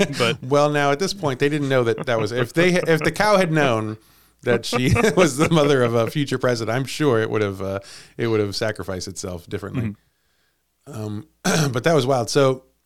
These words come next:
Speaker 2: that was obviously, so this is the beginning of Lincoln's tragedy. Lincoln had a lot of,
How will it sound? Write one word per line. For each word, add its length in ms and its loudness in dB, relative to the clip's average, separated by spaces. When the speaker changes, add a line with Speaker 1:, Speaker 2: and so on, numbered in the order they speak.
Speaker 2:
that 200 2
was 140 2
obviously, 500 0
so 120 -2
this 180 0
is 80 -2
the 60 -2
beginning 340 0
of 100 -2
Lincoln's 280 -8
tragedy. 320 -12
Lincoln 220 -6
had 100 -4
a 40 -4
lot 200 -4
of, 300 -12